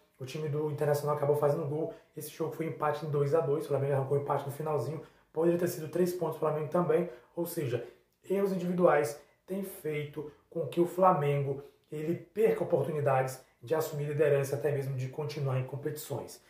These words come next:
Então, assim, triste a situação, complicado. Vamos, o Flamengo tem que refle-, refletir, jogadores têm que pensar um pouco mais, ter um pouco mais de concentração,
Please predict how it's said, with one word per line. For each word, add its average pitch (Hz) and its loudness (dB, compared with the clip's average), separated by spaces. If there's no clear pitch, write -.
Então, 170 2
assim, 135 0
triste 185 -6
a - 2
situação, 143 0
complicado. 165 0
Vamos, 160 -2
o - -12
Flamengo 170 -2
tem 165 -2
que 139 0
refle-, 165 -2
refletir, 160 -4
jogadores 147 0
têm 151 -6
que - -10
pensar 139 -6
um - -6
pouco 143 -6
mais, 143 2
ter 214 8
um 247 10
pouco 190 2
mais 165 2
de - -10
concentração, 147 0